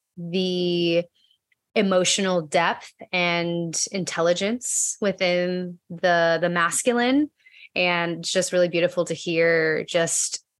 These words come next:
how vulnerability can be our superpower and really allow our pain into purpose. And so something that's coming up for me right now is,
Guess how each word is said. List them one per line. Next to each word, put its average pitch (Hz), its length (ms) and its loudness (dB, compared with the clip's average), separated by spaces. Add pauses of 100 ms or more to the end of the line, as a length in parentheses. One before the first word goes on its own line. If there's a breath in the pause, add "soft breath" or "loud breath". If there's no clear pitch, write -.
(360)
how 185 280 0
vulnerability 170 640 2
can 170 260 -4
be 165 140 0
our 160 80 2
superpower 165 840 0
and 165 140 -2
really 160 360 2
allow 160 340 2
our 151 160 2
pain 160 600 -2
into 170 200 -4
purpose. 165 580 -2
And 180 180 -4
so 165 360 2
something 180 340 -2
that's 170 180 -2
coming 175 200 -2
up - 120 -6
for - 80 -6
me 175 140 0
right 170 200 -2
now 185 260 2
is, 170 220 2